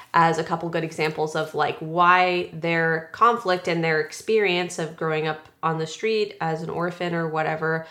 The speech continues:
has influenced what they're doing now.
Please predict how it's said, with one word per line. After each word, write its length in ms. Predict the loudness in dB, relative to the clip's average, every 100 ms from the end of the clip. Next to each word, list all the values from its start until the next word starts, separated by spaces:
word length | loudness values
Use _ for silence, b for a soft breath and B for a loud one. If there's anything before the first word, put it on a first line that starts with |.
| B B
has 540 | -2 2 2 2 -4 -6
influenced 920 | -4 -4 -6 -4 -2 -2 -2 -6 -8
what 160 | -8 -4
they're 160 | -4
doing 480 | -2 -2 0 0 -2
now. 400 | -2 -2 -4 -12